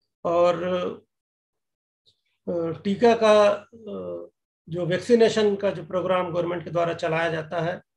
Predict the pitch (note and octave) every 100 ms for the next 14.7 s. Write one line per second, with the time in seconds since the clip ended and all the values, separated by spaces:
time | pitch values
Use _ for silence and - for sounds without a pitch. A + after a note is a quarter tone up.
0 | _ _ _ _ _ - F3 G3 G3 G3
1 | - - F3 G#3 G#3+ G#3 A#3+ - _ _
2 | _ _ _ _ _ _ F3 F3 F3+ G3
3 | G3+ G3 G3 F#3 F3 F3+ F3 E3+ E3 -
4 | _ _ _ E3+ E3+ - F#3+ F#3+ F#3+ F3+
5 | E3+ E3 E3 E3+ E3 D#3 D#3 F3+ E3 E3+
6 | F#3 F3+ - _ _ _ _ _ - D#3+
7 | F3+ F3 D#3+ - E3 D#3+ D#3 E3+ E3+ E3
8 | E3 D#3+ D#3 D#3+ E3 F3+ F3 F3+ G3 _
9 | _ _ _ - D#3 G#3 - G#3+ G#3 G#3+
10 | - F3+ E3+ F3+ F3+ E3+ F3+ E3+ F3+ -
11 | _ _ _ _ _ _ D#3 F3+ - A#3+
12 | A3+ G#3+ G#3+ A3 G#3+ G#3 G#3 G#3 - _
13 | _ _ - G3 G3 G3+ A3 A3+ - G#3+
14 | G#3 A3 G#3+ G3+ F#3+ - -